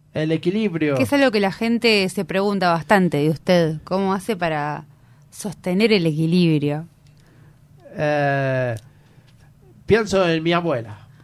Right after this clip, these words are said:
Speaker 1: <laughs> Pienso en mi abuela, que, que la pobre no tenía mucho equilibrio, y digo, yo tengo dos pies, dos manos, eh, tengo experiencia, soy una persona equilibrada, entonces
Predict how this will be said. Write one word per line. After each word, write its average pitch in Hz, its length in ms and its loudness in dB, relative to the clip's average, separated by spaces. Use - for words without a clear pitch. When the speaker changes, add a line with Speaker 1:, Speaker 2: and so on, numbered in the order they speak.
Speaker 1:
<laughs> - 1120 -2
Pienso 180 340 -2
en 185 80 -2
mi 202 80 4
abuela, 214 480 2
que, 165 520 -6
que 151 320 -6
la 135 160 -2
pobre 147 280 2
no 139 120 0
tenía 143 280 -2
mucho 143 220 -6
equilibrio, 151 460 0
y 143 60 0
digo, 131 320 -4
yo 156 300 -10
tengo 143 260 -8
dos 127 160 -8
pies, 156 440 -2
dos 131 180 -8
manos, 135 680 -4
eh, - 360 -14
tengo 135 600 -10
experiencia, 139 1160 -6
soy 160 240 -8
una 135 200 -8
persona 139 400 -8
equilibrada, 151 540 -4
entonces 151 520 -8